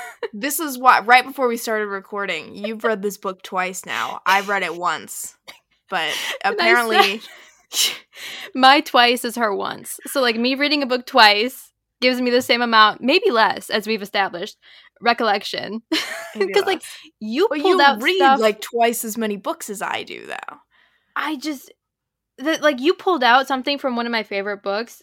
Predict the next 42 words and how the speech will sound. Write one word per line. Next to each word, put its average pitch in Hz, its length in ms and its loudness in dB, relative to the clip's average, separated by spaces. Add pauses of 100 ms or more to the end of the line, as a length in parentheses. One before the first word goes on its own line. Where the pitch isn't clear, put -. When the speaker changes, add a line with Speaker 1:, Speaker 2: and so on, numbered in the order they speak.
(160)
Speaker 2:
like, 220 280 -6
that 220 180 6
I - 20 2
had 233 160 0
no 202 180 -4
clue 202 160 -6
about, 214 240 4
and 214 80 -4
I 196 60 -2
just 190 160 -6
reread 190 280 -4
it, - 20 -4
and 233 80 -6
I 254 40 -4
was 262 80 -6
like, 302 120 -6 (120)
"Hey, 196 180 -6
that's 240 240 -4
what 294 100 -12
Caroline 285 340 0
remembered 185 380 -8
that 190 100 -2
I 220 100 -2
had 185 300 -6 (160)
zero 233 300 -2
clue." 185 240 -8 (500)
Um, 208 520 -2 (100)
so, - 180 -10
<laughs> - 1500 -10
and 330 100 2
you 440 120 6
don't 453 80 2
even 392 120 0
like 403 200 4
that 311 140 2
Speaker 1:
Okay. - 40 -14
Speaker 2:
book, - 240 -10
so - 240 -6
<laughs> 698 1000 -6
it's - 140 -18
fine. - 180 -6
Speaker 1:
Wait, 339 200 2